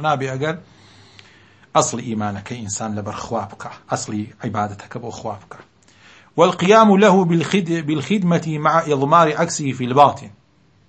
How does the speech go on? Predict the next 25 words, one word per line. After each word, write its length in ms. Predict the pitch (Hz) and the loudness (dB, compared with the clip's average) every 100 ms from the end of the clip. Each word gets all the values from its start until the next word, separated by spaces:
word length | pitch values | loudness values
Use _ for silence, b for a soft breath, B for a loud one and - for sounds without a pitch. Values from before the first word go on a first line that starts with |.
| _ _ _ _ _ _ - - b b b b b b _ _ - | _ _ _ _ _ _ -20 -20 b b b b b b _ _ -4
مەسەن 260 | 147 160 170 | 0 0 0
ئیزها-، 320 | 156 135 165 185 | 0 2 4 4
وەکو 180 | 175 170 | 2 0
کەسێ، 160 | 175 165 | 0 0
وەکو 140 | 175 170 | -2 -2
ئیزهاری 400 | 143 147 165 156 | 0 4 4 4
مەوەدەت 400 | 143 139 135 160 | 2 2 2 -4
و 40 | 139 | -2
خۆشەویستی 440 | 139 139 135 135 147 | -4 -2 -2 -2 0
بۆ 80 | 151 | 0
کەسێکەکە، 540 | 151 135 139 143 151 139 139 B B B | -2 -2 -2 0 4 4 2 B B B
خزمەتی 420 | - 117 143 139 131 | -6 -2 0 -2 -2
پێ 80 | 139 135 | 0 0
ئەکا، 240 | 127 143 139 | 4 4 4
ئەمما 260 | 151 147 135 | 0 2 2
لە 80 | 127 127 | 2 4
ناو 200 | 143 131 | 4 4
دڵیا 260 | 151 135 127 123 | 2 2 2 2
ڕقێلی. 440 | 131 113 98 90 - _ _ _ _ _ _ _ _ _ _ _ _ - - | -2 -4 -8 -10 -20 _ _ _ _ _ _ _ _ _ _ _ _ -20 -20
ئەمەش 240 | 131 113 131 | -12 -10 -10
نیفاق. 320 | 135 175 - - _ _ _ _ b b b b | -12 -12 -16 -20 _ _ _ _ b b b b
وغيرها 500 | 156 226 208 175 180 | 4 6 6 6 6
من 160 | 175 | 4
الأعمال 460 | 175 170 170 196 180 | 2 4 4 4 4
التي 600 | 170 190 190 196 208 | 4 2 2 0 0